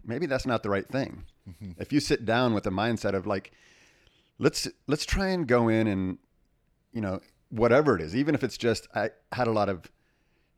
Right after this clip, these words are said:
Speaker 1: uh, difficult calls this week and I need to maybe flush those out a little bit."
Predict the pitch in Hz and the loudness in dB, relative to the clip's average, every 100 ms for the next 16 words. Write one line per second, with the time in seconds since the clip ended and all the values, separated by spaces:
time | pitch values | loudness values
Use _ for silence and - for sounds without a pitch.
0 | _ 87 87 92 117 - 113 - 113 110 | _ -12 -10 -2 -2 0 -4 -2 2 4
1 | 117 113 - 113 113 - - - 101 95 | 2 -2 -4 -4 -6 -10 -20 -10 -6 -4
2 | 92 90 107 104 95 95 _ - 101 92 | -4 -4 -6 -2 -2 -4 _ -8 -8 -8
3 | - 104 95 - 95 92 98 101 95 98 | -4 -4 -2 -4 -2 0 0 -2 -4 -2
4 | 98 | -4